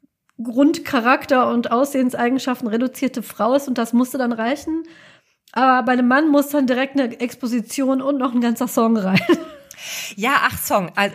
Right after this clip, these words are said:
Speaker 2: ich war, hab darauf gewartet, dass du das sagst, weil das ist für mich ein Punkt, der jetzt, also wenn ich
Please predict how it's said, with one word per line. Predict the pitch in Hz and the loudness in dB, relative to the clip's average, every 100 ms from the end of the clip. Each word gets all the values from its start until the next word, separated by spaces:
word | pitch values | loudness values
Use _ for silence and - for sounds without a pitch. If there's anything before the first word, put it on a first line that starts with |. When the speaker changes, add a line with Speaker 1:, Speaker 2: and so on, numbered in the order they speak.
| 226 | -8
Speaker 2:
ich | 190 190 | -12 -2
war, | 208 | -2
hab | 262 - | 0 -2
darauf | 233 240 | -2 -4
gewartet, | 226 208 202 285 277 | -4 0 2 0 -4
dass | 220 | -6
du | 226 | -6
das | 208 | -6
sagst, | 190 180 | -6 -4
weil | 180 | -2
das | 190 294 | -2 -4
ist | 294 | -6
für | 254 | -4
mich | 233 359 - | -2 -2 -2
ein | 226 | -2
Punkt, | - 247 240 | -4 -6 -4
der | |
jetzt, | 214 208 - | -6 -4 -4
also | 208 - - | -4 -4 -2
wenn | 208 | -2
ich | 220 | -2